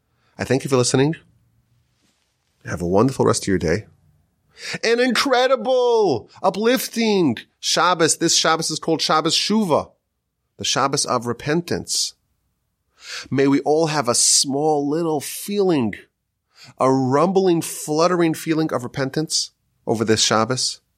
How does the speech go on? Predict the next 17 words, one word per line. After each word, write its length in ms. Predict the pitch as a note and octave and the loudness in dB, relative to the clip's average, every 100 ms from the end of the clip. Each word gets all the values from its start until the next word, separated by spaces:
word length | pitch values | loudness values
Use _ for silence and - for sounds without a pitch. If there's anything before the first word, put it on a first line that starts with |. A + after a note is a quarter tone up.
| _ _ _ _ _ _ _ _ - | _ _ _ _ _ _ _ _ -20
And 120 | - | -6
please 200 | B2 A#2 | -2 0
God, 340 | - C#2+ D2+ - _ _ _ _ _ | -2 -6 -8 -12 _ _ _ _ _
with 120 | - - | -8 -4
the 60 | |
help 160 | G2 - | -4 -2
of 60 | |
the 80 | F#2 | -2
Almighty, 380 | E2 D2+ E2 F2+ _ _ _ _ _ _ _ _ _ _ _ | -2 -2 -6 -12 _ _ _ _ _ _ _ _ _ _ _
we'll 280 | G2+ B2+ C3+ | -4 0 0
gather 760 | A#2+ C3 C#3+ D#3 C#3+ E3 D#3+ | 2 2 4 2 2 0 0
together 800 | - D3+ A2+ C3 C3+ C#3 D3 C#3 | -2 -6 -2 0 2 2 2 0
again 480 | A#2 C3 A#2+ F2 - _ _ _ _ _ - - | 0 0 0 -4 -10 _ _ _ _ _ -20 -14
for 240 | - D#3 | -2 2
another 260 | D3 D#3+ F3 | 4 2 2
fireside 960 | - - E3 F#3 G3 F#3 - E3+ F3 E3+ | -2 -2 0 2 2 2 2 2 0 0
chat 600 | - D#3+ C3 - - | -2 -2 -10 -12 -14